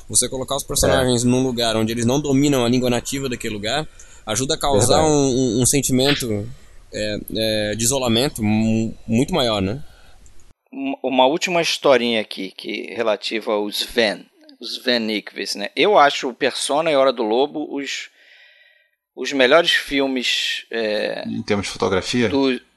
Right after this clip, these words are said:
Speaker 3: em termos de fotografia, do Sven Nykvist com Bergman. E tem uma historinha legal nesse, no Persona, que a Liv Ullmann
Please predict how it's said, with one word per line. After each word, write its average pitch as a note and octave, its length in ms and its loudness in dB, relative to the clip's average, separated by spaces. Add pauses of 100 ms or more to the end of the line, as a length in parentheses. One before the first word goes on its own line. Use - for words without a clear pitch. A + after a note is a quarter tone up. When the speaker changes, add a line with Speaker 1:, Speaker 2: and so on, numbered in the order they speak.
(140)
Speaker 3:
em B2 100 -8
termos C#3+ 220 0
de - 40 -8
fotografia, C#3 580 0
do A2+ 140 -6
Sven A2+ 340 -2
Nykvist A#2 460 -2
com C#3 180 -4
Bergman. F#2+ 500 0 (640)
E - 100 -10
tem E3 220 4
uma F#3 160 4
historinha C#3+ 480 4
legal A#2 640 4 (160)
nesse, A2+ 680 -2
no G#2+ 140 -6
Persona, B2 680 0
que - 240 -2
a G#2+ 400 4
Liv G#2 260 -4
Ullmann A2+ 340 -2